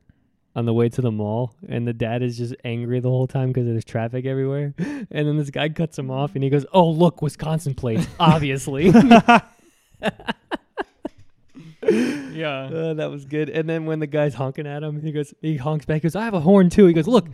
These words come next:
Speaker 1: oh, good horn, Miles. Miles Davis, everybody." 'Cause he's like, 'cause he's blowing the horn. <laughs> Such a weird, funny joke, dude. The dad was my favorite character in that whole movie.
Speaker 2: Yeah.
Speaker 1: I loved him so much.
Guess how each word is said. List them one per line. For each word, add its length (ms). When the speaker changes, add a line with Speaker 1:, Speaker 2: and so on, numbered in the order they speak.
Speaker 1:
oh, 200
good 140
horn, 340
Miles. 420
Miles 360
Davis, 360
everybody." 540
'Cause 160
he's 220
like, 120
'cause 120
he's 120
blowing 260
the 100
horn. 500
<laughs> 1120
Such 320
a 80
weird, 360
funny 300
joke, 420
dude. 220
The 100
dad 240
was 140
my 120
favorite 380
character 300
in 80
that 120
whole 180
movie. 340
Speaker 2:
Yeah. 280
Speaker 1:
I 80
loved 320
him 160
so 180
much. 260